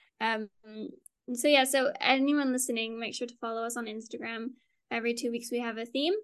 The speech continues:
So now it's verbs, but we've looked at all kinds of things. And then we send out a newsletter at the end of the two weeks. Um, so do subscribe to the newsletter as well. You'll find everything on the Instagram. Um, and then I,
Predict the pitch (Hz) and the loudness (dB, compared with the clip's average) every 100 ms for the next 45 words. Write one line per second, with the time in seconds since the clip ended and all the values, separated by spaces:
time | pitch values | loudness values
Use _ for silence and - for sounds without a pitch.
0 | - - 262 226 220 226 302 226 220 214 | -6 -8 -4 -2 -2 -6 -2 0 0 -2
1 | 190 - - 240 233 247 240 226 233 233 | -8 -8 -4 -2 -2 -6 -4 -4 -4 -4
2 | 220 220 233 240 233 254 - _ _ _ | -8 -6 -8 -8 -8 -8 -10 _ _ _
3 | - 247 254 262 262 254 254 233 240 233 | -6 -2 0 2 2 4 4 4 4 0
4 | 233 226 226 220 214 220 220 233 240 254 | 0 -2 -2 -4 -4 -6 -6 -6 -6 -4
5 | 247 311 330 - - _ _ _ _ - | -2 -2 -2 -10 -12 _ _ _ _ -8
6 | 226 226 226 233 233 226 - - _ 240 | -6 -4 -6 -4 -2 -2 -4 -10 _ -10
7 | 240 240 262 - 233 233 226 226 226 226 | -8 -6 -8 -6 -6 -6 -8 -8 -8 -8
8 | 220 - 233 214 220 226 226 226 220 220 | -8 -6 -6 -6 -8 -8 -8 -8 -8 -10
9 | 240 214 - 220 - 240 233 - 247 - | -10 -10 -10 -10 -12 -12 -10 -10 -12 -14
10 | _ _ _ 240 226 247 254 254 - 254 | _ _ _ -8 -6 -2 -2 -2 4 6